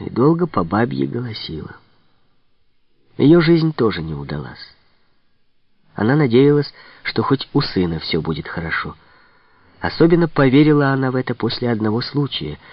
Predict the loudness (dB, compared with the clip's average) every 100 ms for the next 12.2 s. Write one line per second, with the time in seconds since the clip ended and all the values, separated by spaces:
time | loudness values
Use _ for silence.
0 | -20 -20 -20 _ _ _ _ _ -2 4
1 | 6 6 2 -2 0 0 0 -2 -4 0
2 | 0 0 2 4 2 -4 -20 -10 -6 -4
3 | -2 -2 -2 -2 -2 -6 -10 -14 _ _
4 | _ _ _ -2 -2 -2 -8 -8 -6 -6
5 | -10 -12 -14 -14 _ _ -4 4 6 4
6 | 2 -4 -2 -2 -2 -2 -2 -2 -4 -6
7 | -8 -6 -4 -4 -6 -10 -8 -6 -4 -4
8 | -4 -12 _ _ _ _ _ _ _ _
9 | _ -2 0 0 -4 -6 -4 0 0 -2
10 | -4 -8 -18 -20 _ _ _ -2 -2 0
11 | -2 0 2 2 2 0 -2 -6 -8 -4
12 | -4